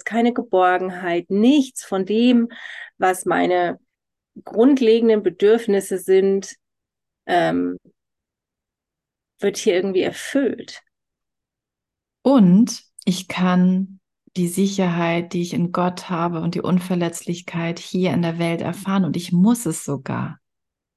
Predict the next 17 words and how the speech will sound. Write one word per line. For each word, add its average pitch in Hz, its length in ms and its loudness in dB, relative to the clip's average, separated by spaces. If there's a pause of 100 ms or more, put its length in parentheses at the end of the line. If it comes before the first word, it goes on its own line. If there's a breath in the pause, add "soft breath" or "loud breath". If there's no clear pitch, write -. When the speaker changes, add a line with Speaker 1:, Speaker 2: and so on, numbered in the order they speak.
(1080)
Speaker 2:
Und 175 160 0
ich 175 100 -2
erfahre 180 420 0
das 180 200 -2
nicht 180 260 0
dadurch, 180 340 0
dass 175 180 -4
irgendein 180 500 -2
Umstand 160 640 0
besonders 165 760 0
ist, 190 600 -8 (2000)
sondern 175 440 0
durch 175 540 -2 (100)
mein 165 560 -2
Lehren 175 800 -2
mit 156 360 -6
ihm. 151 500 -4